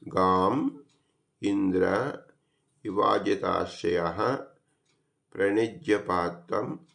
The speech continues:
ಅನುಜಾನುವರ್ತಿತಃ." ಯಾರನ್ನು ಆಶ್ರಯಿಸಿದ? ಏಳು ಜನರನ್ನು ಆಶ್ರಯಿಸಿದ. ಭೀಮಾದಿಗಳು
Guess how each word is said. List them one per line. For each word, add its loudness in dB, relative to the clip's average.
ಅನುಜಾನುವರ್ತಿತಃ." -2
ಯಾರನ್ನು -2
ಆಶ್ರಯಿಸಿದ? -4
ಏಳು 2
ಜನರನ್ನು 0
ಆಶ್ರಯಿಸಿದ. -8
ಭೀಮಾದಿಗಳು 4